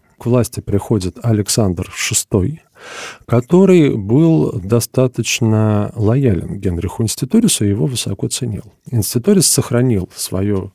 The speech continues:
влияние, которое он уже, в общем-то, обладал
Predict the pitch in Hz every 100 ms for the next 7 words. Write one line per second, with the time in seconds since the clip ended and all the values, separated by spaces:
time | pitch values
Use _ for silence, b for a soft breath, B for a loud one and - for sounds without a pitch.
0 | _ 107 104 123 117 95 85 95 127 170
1 | - 107 - 104 101 104 101 90 104 95
2 | 98 92 - 95 98 101 101 104 90 92